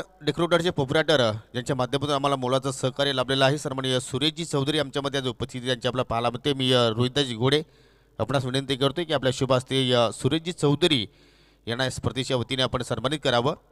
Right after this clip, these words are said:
जे मित्रांनो तुम्ही, अ, अगदी, अ, या मैदानाची सजावट पाहता तर नक्कीच, अ, सुरेशजी चौधरी यांच्या मार्गदर्शनाखाली केलेले आहे,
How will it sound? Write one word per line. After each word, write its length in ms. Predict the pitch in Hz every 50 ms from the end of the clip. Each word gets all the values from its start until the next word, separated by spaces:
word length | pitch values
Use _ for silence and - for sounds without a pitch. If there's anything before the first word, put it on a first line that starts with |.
| _ _ _ _ _ _ _ _ _ _ 107
जे 100 | 139 143
मित्रांनो 340 | 139 135 - 147 151 151
तुम्ही, 260 | 139 147 143 143 143 139
अ, 40 |
अगदी, 440 | 127 123 113 95 117 113 120 139 139
अ, 60 | 139
या 140 | 139 139 135
मैदानाची 420 | 131 127 117 117 131 135 127 139 143
सजावट 420 | - - 127 117 139 151 170 160
पाहता 420 | 139 - 139 135 - - 120 104 98 - _ _ _ _ _ _ -
तर 100 | 120 120
नक्कीच, 280 | 120 107 123 135 120
अ, 220 | 131 127 120 107 -
सुरेशजी 340 | - - 117 123 120 131 127
चौधरी 360 | - - 123 120 127 156 151
यांच्या 220 | 143 131 - 139
मार्गदर्शनाखाली 840 | 120 120 120 120 127 123 127 117 - 127 127 120 - 131 127 131 123
केलेले 300 | - - 117 120 123 123
आहे, 240 | 123 117 110 139